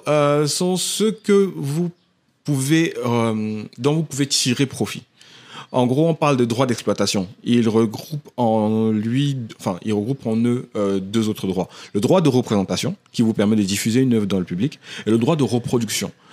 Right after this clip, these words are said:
qui vous permet, euh, de fixer l'œuvre sur un support matériel quelconque afin de le diffuser. Il inclut souvent de manière implicite le droit d'adapter l'œuvre au nouveau support pour rendre l'opération possible.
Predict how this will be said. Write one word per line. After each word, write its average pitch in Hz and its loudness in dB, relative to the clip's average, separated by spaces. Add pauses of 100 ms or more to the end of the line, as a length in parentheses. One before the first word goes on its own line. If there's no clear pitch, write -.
(180)
qui - -2
vous 107 2
permet, 147 2
euh, 120 0
de 117 2
fixer - -2
l'œuvre 147 2
sur 131 0
un 135 2
support 135 0
matériel 123 2
quelconque 120 0
afin 110 0
de 110 2
le 107 2
diffuser. 92 -6 (380)
Il 117 2
inclut 117 0
souvent 131 0
de 127 2
manière 113 2
implicite 120 0
le 117 4
droit 127 2
d'adapter 110 0
l'œuvre 117 6
au 113 4
nouveau 107 2
support 107 -2
pour 107 -2
rendre 101 2
l'opération 92 -2
possible. - -8